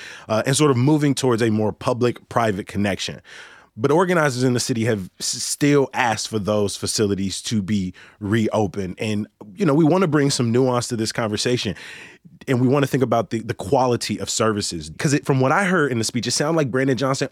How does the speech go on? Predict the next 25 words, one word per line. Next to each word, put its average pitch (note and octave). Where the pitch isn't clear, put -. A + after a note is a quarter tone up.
also D#3+
wanted C3
to C3+
lean B2
into G3
that F#2+
private G#2+
and G2+
public G#2+
connection G#2
as A2+
well A#2
as B2+
open G2+
facilities. G2+
Do, A2+
do A2
we A#2
know A2+
how A2
he A2+
plans A2+
to A2
do A#2
that? A#2+